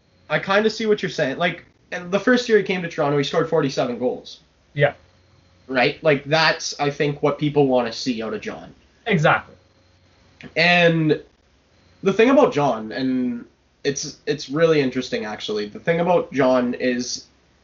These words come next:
Speaker 1: we've known him as one of the better players in the N H L for, like, since he came in, right? Like, in two thousand and nine.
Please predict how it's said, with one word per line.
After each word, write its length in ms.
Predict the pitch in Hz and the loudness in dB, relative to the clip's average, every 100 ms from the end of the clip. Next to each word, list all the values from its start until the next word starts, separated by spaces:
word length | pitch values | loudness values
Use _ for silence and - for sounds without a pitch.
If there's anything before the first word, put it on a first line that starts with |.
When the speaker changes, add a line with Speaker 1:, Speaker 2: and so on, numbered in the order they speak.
| _ _ _ - | _ _ _ -6
Speaker 1:
we've 280 | 160 214 208 | 0 2 4
known 220 | 190 180 | 4 2
him 300 | 139 143 147 | 2 2 2
as 260 | 135 139 | 2 0
one 160 | 143 143 | 2 2
of 80 | 131 | 2
the 60 | |
better 240 | 135 131 139 | 2 2 2
players 280 | 135 131 143 | 0 0 0
in 60 | |
the 100 | 135 | 0
N 100 | 127 | 0
H 160 | 123 123 | -2 -2
L 180 | 117 117 | -4 -2
for, 500 | 127 117 113 110 117 | 0 2 0 -2 -2
like, 160 | 123 | -2
since 200 | - 156 | 0 -2
he 60 | 135 | -2
came 180 | 135 120 | -2 -2
in, 160 | 107 - | -6 -6
right? 260 | 120 139 123 | -4 -2 -2
Like, 120 | - | -4
in 80 | - | -6
two 120 | 165 | 0
thousand 300 | 151 143 143 | 2 2 0
and 80 | 127 | -2
nine. 300 | 117 113 | -2 -6